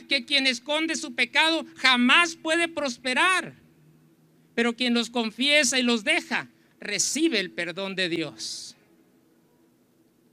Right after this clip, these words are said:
Tenemos entonces que confesarlo. Y confesarlo no solamente a Dios. A veces decimos, "Pues ya se lo confesé a Dios, Dios ya lo sabe".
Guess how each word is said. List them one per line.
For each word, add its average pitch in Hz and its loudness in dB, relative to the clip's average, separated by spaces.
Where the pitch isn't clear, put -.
Tenemos 262 4
entonces 240 0
que 226 -2
confesarlo. 247 2
Y 247 -4
confesarlo 277 2
no 277 -4
solamente 294 2
a 226 4
Dios. 269 -2
A 208 -10
veces 277 -6
decimos, 320 -6
"Pues 311 -10
ya 294 0
se 320 -2
lo 294 -6
confesé 262 -8
a 247 -4
Dios, 285 -8
Dios 254 -6
ya 262 -4
lo 214 -10
sabe". 240 -12